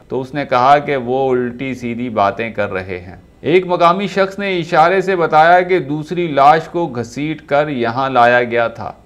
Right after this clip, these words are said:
इस जगह पर कुर्सियों पर दो लोग बैठे हुए थे जिन्होंने भी लाइल्मी का इजहार किया। एक नौजवान ने बताया कि दोनों शख्स सामने खड़े हुए थे। लोगों ने उन्हें कहा कि अपना आईडी कार्ड दिखाओ, तो वो अड़ गए।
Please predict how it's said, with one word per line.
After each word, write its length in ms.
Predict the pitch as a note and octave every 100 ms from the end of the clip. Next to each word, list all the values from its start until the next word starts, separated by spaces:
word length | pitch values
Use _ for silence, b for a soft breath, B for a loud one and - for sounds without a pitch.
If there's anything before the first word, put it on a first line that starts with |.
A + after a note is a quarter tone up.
| -
इस 180 | A#2 A2
जगह 280 | A#2+ A#2+ C3+
पर 260 | C3+ C#3+
कुर्सियों 520 | C3+ B2+ B2 C#3 C#3+
पर 200 | C3+ C#3+
दो 240 | C#3+ B2+ C3+
लोग 320 | B2 C3+ C3
बैठे 280 | B2 B2 D3+
हुए 320 | C#3+ C#3+ D3+
थे 260 | D3 D3+ D#3
जिन्होंने 480 | C3+ C#3 D3 D3
भी 220 | C#3 C#3+ C#3+
लाइल्मी 540 | C3+ C3+ C3 C3+ C#3
का 140 | C3+
इजहार 380 | C3 B2 A2 A2
किया। 380 | A#2 - F#2+ E2+ - -
एक 240 | D3+ F3+
नौजवान 520 | F3+ F3 E3 E3 F#3
ने 100 | G3
बताया 500 | F#3 E3 D#3+ D#3+ F#3
कि 140 | F#3+ F#3+
दोनों 340 | D3 E3 F#3
शख्स 280 | F3 - F3+
सामने 460 | - C#3 D3 F3 F3
खड़े 240 | C#3 D3
हुए 260 | E3 E3 E3
थे। 220 | D#3+ F3+
लोगों 440 | D#3+ D3 D3 E3
ने 140 | E3 D#3
उन्हें 340 | C#3+ D3 D#3
कहा 340 | C3+ B2 C#3
कि 180 | D#3+ D#3+
अपना 440 | C3 C3 D3 D3+ -
आईडी 360 | A2+ A#2+ C#3+
कार्ड 320 | C#3 B2 B2 C3+
दिखाओ, 480 | A2 G2 G#2 B2+
तो 160 | C#3+ D3
वो 220 | C3 B2+
अड़ 300 | C#3 C3+ B2+
गए। 260 | A#2 F#2